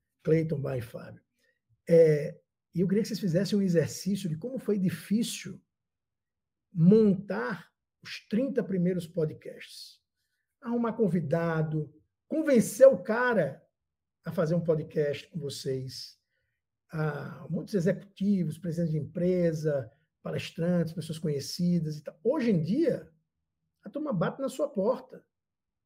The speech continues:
Bate na porta de vocês. "Ah, eu queria participar, porque acha legal o trabalho." Note que em duzentos episódios, vocês saíram de caçadores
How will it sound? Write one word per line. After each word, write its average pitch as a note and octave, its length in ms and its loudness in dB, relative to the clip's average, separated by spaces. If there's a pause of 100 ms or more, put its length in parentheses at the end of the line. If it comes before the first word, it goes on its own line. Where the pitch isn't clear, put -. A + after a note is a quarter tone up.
(260)
Bate A#3 240 -6
na A#3 80 -4
porta A3 260 -2
de G#3+ 60 0
vocês. G#3+ 520 0
"Ah, A#3+ 100 2
eu A#3+ 100 4
queria A#3+ 200 -2
participar, A3+ 760 -6 (920)
porque - 140 0
acha A3 180 2
legal G#3+ 320 4
o G#3+ 60 -2
trabalho." G#3 600 -2 (320)
Note A3 380 2
que - 320 -6 (240)
em A3 200 4
duzentos A3 1400 -2
episódios, C3+ 1080 -4 (380)
vocês G#3 480 2
saíram G3 680 2 (880)
de F#3+ 480 -2 (100)
caçadores F3 1300 -2